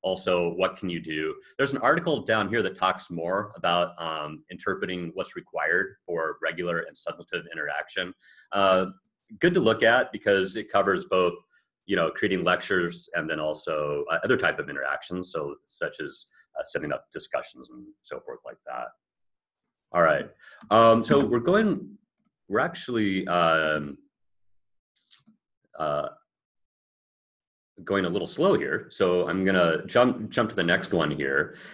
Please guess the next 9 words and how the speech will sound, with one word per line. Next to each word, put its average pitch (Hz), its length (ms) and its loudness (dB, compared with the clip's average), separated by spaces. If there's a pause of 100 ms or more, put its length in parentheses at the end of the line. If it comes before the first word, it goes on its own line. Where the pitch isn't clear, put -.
And 101 180 4
this 107 200 2
next 135 280 2
one 175 140 4
here 104 140 4
is 85 100 2
time 107 380 2
on 78 200 2
task. 76 600 -2